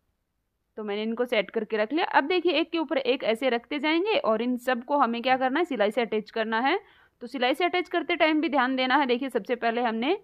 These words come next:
इसके साथ में इसको जोड़ा है, इनको हम फैलाएंगे नहीं, जैसे हमने सेट करके रख रखा है उसी हिसाब से उठाते जाएंगे एक एक को और सिलते जाएंगे।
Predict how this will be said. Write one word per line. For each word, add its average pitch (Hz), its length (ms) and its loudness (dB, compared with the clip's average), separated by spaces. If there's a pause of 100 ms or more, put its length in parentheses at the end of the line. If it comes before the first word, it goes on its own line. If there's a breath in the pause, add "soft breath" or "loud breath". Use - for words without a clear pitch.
(320)
इसके 254 240 -10
साथ 214 280 2
में 233 100 -4
इसको 226 180 -4
जोड़ा 202 280 2
है, 294 200 0 (400 soft breath)
इनको 285 280 -2
हम 330 240 2
फैलाएंगे 277 540 4
नहीं, 294 280 2 (460)
जैसे 262 300 0
हमने 349 180 4
सेट 285 220 4
करके 285 260 -2
रख 269 160 2
रखा 277 240 2
है 294 60 6
उसी 285 180 -2
हिसाब 247 280 4
से 277 140 -4
उठाते 247 380 2
जाएंगे 277 360 0
एक 240 120 -4
एक 269 140 -6
को 339 100 -2
और 359 100 -2
सिलते 185 340 -6
जाएंगे। 151 380 -6